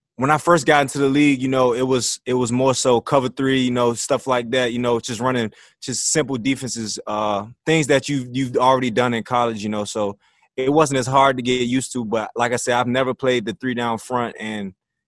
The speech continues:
I've never done it before. So like I said, it's taking some getting used to, but I think, I think it's, it's coming along. And I think a lot of guys, like you said, they are starting to understand it.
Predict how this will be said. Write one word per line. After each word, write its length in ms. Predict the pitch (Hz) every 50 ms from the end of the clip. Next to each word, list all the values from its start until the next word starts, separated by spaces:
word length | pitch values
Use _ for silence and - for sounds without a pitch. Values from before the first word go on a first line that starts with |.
| _ _ _ _ _ -
I've 120 | 117 117 117
never 280 | 131 135 135 117 120
done 180 | 110 131 135 127
it 60 | 110
before. 280 | 110 104 - 120 117 107
So 200 | - - 120 117 117
like 180 | 113 117 120 120
I 40 | 117
said, 180 | - - 117
it's 100 | 117 113
taking 240 | - - 135 131 131
some 240 | 117 - 123 120 113
getting 180 | 123 120 120
used 280 | 117 120 135 135 - -
to, 160 | 135 127 120
but 320 | 107 98 110 110 95 - _ _ _ _ _ _ _ _ _ _ _ -
I 60 | -
think, 360 | 123 - 143 151 147 131 - - _ -
I 80 | 120 120
think 240 | - 143 139 123
it's, 100 | 120 104 104 101
it's 240 | 139 - 117 -
coming 260 | - - 127 123 120 113
along. 300 | 113 117 117 113 110 110
And 100 | 107 113
I 40 |
think 220 | - - 139 131 120
a 60 | 117
lot 200 | 117 123 123 120
of 60 | 110
guys, 320 | 104 120 120 120 123 113 113
like 140 | 117 110
you 60 | 104 107
said, 340 | - - 120 113 110 104
they 140 | 95 107 107
are 360 | 95 90 107 104 101 98 95
starting 360 | 98 - - 123 117 113 110 107
to 60 | 110
understand 520 | 113 110 104 - - 117 113 110 101 90
it. 60 | 80